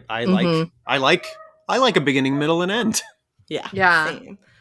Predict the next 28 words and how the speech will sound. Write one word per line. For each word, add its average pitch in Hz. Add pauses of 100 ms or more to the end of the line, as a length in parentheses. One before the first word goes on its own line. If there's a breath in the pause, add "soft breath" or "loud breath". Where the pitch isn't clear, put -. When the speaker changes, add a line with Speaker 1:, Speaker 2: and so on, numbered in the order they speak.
(180 soft breath)
Speaker 3:
Um, 170
yeah, 170
and 208
I, 226
and 233
I 247
should 185
clarify 165
that 165
the 196
reason 214
that 208
I 202
kept 202
saying 165
Marvel 151
is 156
'cause -
I 196
don't 202
read 175
D -
C, -
so -
I 180
don't 170
Speaker 2:
Yeah. 160
Speaker 1:
No, 208